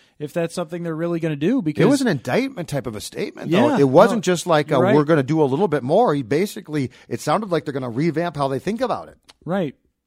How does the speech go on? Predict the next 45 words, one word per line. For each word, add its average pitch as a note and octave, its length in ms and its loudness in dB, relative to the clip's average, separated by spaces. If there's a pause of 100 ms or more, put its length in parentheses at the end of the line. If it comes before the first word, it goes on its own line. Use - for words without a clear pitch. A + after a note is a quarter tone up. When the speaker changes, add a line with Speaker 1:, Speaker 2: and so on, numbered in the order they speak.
(160)
Speaker 1:
Which - 400 -8
you F3 140 -8
got D#3 260 0 (100)
Andrew D#3 240 -4
Sendejo G#3+ 600 2
was G#3 180 0
undrafted. F#3+ 880 -2 (520)
You D3 120 -4
Speaker 2:
Well, D#3 80 0
Speaker 1:
have, C#3+ 260 -2
Speaker 2:
Thielen D3+ 240 0
Speaker 1:
um, A#2 60 -8
Speaker 2:
came C3 160 -6
to B2+ 40 -8
the A2+ 120 -10
rookie C3+ 320 -8
camp - 280 -14
Speaker 1:
right. G3 160 -4
Speaker 2:
and G2 160 -14 (240)
Speaker 1:
Adam F#3 280 2
Thielen G3+ 360 0
wa-, E3+ 100 2
Speaker 2:
unsigned. B2+ 440 -2
Speaker 1:
right, F#3+ 160 4
wasn't F3 260 2
even E3+ 200 0
getting E3 220 -2
a C3+ 40 -4
deal E3 300 0
at F3+ 80 -2
that F#3+ 100 2
Speaker 2:
Signed D#3+ 120 2
Speaker 1:
point. C3 120 2
Speaker 2:
a - 20 -2
waiver F3+ 320 -2
to A#2 80 -6
participate - 500 -10
in A#2+ 40 -14
the G2+ 80 -14
camp. E3 320 -12
Speaker 1:
<laughs> - 380 -4
Right. - 240 -4 (520)
Speaker 2:
But D3 240 -6
anyway, F#3+ 140 -2
Speaker 1:
So E3 380 4